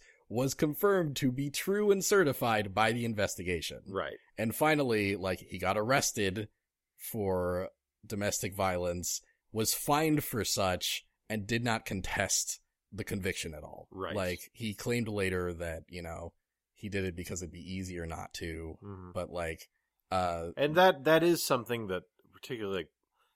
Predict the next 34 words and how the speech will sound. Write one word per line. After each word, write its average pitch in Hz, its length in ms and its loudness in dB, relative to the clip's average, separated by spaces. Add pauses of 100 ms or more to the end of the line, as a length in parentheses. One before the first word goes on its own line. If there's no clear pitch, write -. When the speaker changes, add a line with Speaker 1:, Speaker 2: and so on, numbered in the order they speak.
Speaker 2:
like, 98 180 -4
public 107 360 -2
defenders 87 380 -8
in 90 80 -8
America 82 420 -6
will 73 140 -8
often 76 280 -12
say, 76 120 -12
like, 69 160 -16
"You 95 80 -14
should 76 120 -18
just 82 220 -14
plead 78 220 -16
guilty. 73 280 -16
You 71 80 -20
should 131 120 -14
Speaker 1:
Yeah. 127 180 2
Speaker 2:
just 82 80 -4
plead 87 140 -12
no 80 120 -10
contest, 78 420 -16
because 85 160 -10
otherwise 80 460 -10 (400)
you're 92 100 -8
gonna 95 140 -4
get 85 100 -8
embroiled 82 500 -10
in 80 80 -16
this 80 140 -14
whole 76 260 -16
court - 360 -10
thing." 76 300 -14
Speaker 1:
Yeah, 87 360 -2 (100)
and, 120 300 0